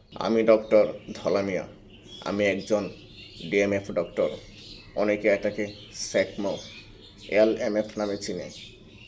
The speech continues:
কেউ কেউ আবার এমএফও বলে।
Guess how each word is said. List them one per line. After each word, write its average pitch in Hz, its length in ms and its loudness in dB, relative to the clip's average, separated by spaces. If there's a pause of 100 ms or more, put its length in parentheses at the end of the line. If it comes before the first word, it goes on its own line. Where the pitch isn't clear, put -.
(200)
কেউ 101 160 2
কেউ 110 180 2
আবার 104 320 0 (760)
এমএফও 104 720 -2
বলে। 87 320 -6